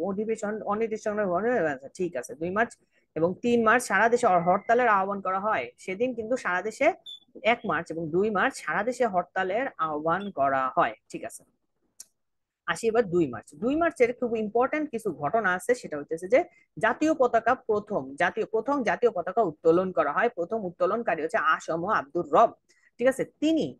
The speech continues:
আসম আব্দুর রব, তিনি প্রথম মানচিত্র খচিত যে পতাকাটা ছিল সেটা উত্তোলন করেন। মানচিত্র খচিত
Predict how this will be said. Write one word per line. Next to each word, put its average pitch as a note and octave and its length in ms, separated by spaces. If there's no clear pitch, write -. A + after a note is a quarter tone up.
আসম A3+ 300
আব্দুর A3 320
রব, E3+ 220
তিনি A#3+ 360
প্রথম A#3 420
মানচিত্র G#3 460
খচিত A#3+ 400
যে A3+ 140
পতাকাটা A3+ 600
ছিল G3+ 260
সেটা F3 200
উত্তোলন E3 460
করেন। F#3 280
মানচিত্র E3 420
খচিত G#3 280